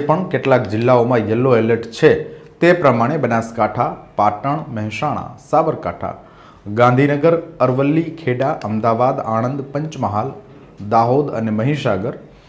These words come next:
ઉપરાંત વડોદરા, છોટાઉદેપુર અને દક્ષિણ ગુજરાતના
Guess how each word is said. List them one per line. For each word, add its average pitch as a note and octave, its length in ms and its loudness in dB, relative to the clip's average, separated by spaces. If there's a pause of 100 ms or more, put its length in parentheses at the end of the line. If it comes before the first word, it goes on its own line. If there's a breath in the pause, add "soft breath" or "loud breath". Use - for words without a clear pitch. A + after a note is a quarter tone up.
(320 soft breath)
ઉપરાંત C3+ 460 4 (120)
વડોદરા, C3 480 0 (180)
છોટાઉદેપુર A#2 800 0 (440 loud breath)
અને A#2 200 0
દક્ષિણ A#2+ 380 -2
ગુજરાતના A2+ 500 2